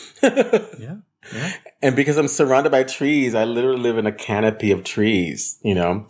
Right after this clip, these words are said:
Speaker 2: It's lovely.
Speaker 1: It's really good. It's really, really good. Um, and, and it's only an hour drive from Brunswick, which is, like, awesome.
Speaker 2: That's cool. That's
Speaker 1: So
Speaker 2: cool.
Speaker 1: excited. So excited. And, and Obama's like,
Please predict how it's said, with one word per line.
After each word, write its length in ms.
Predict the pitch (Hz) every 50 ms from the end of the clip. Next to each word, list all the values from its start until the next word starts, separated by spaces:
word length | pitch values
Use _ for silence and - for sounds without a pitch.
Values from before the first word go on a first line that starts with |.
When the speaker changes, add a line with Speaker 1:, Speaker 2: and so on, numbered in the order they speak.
| - -
Speaker 2:
It's 200 | - - - - -
lovely. 400 | 113 104 107 113 - 107 107 110 - _ _ _ _ _ _ _ - - _ - - - - - -
Speaker 1:
It's 200 | - 110 107 - 107
really 440 | 98 92 90 98 101 101 90 87 80
good. 400 | 80 90 85 80 78 76 - - - - _ -
It's 180 | 98 - - 92
really, 400 | 82 80 85 85 82 73 76 -
really 240 | - 143 131 135
good. 340 | 135 - - 64 62 - - _ - - - - - - - _ _ -
Um, 260 | 101 95 90 87 92
and, 160 | 95 98 - - -
and 380 | 110 110 110 110 107 107 104
it's 180 | 104 - - -
only 300 | - 117 127 139 143 135 113
an 160 | 110 107 - - -
hour 380 | - 110 127 143 147 139 117 107
drive 520 | 98 - 104 104 113 120 131 131 120 113 110
from 220 | - - 110 104
Brunswick, 520 | 98 110 107 127 147 - - 87 - - -
which 140 | 104 104 -
is, 160 | 104 107 -
like, 160 | 104 92 - - -
awesome. 1300 | 220 285 339 320 - - 330 320 330 330 339 330 339 339 339 339 339 339 339 339 330 330 330 330 - -
Speaker 2:
That's 220 | - 107 107 110 -
cool. 440 | 320 320 262 151 240 254 226 208 - - - - - - - - - - _ _ -
That's 160 | - - -
Speaker 1:
So 100 | - 151 151 156 143
Speaker 2:
cool. 260 | 135 139 135 131 156
Speaker 1:
excited. 1500 | 160 - - 208 151 135 131 131 139 139 143 147 143 127 113 113 107 113 127 127 123 123 123 123 127 127 131 135 160
So 360 | - - 339 - 160 147 147 147
excited. 800 | 143 - - - 131 120 127 135 139 139 135 123 127 120 -
And, 140 | 117 117 101
and 160 | 113 110 101 95
Obama's 380 | 110 107 107 101 98 92 -
like, 260 | 87 87 87 82 -